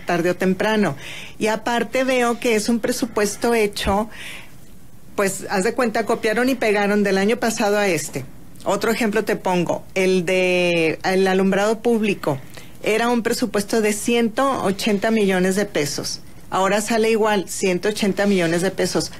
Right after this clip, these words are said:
pero gastamos doscientos cinco millones de pesos en alumbrado público.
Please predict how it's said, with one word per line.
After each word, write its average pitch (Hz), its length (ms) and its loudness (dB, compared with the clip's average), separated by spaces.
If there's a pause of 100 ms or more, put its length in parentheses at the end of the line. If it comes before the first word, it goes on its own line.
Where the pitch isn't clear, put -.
(280)
pero 277 540 0 (340)
gastamos 202 640 0
doscientos 208 600 0
cinco 214 440 2
millones 185 520 2
de 196 100 0
pesos 175 420 -2
en 170 140 2
alumbrado 165 560 2
público. 202 720 0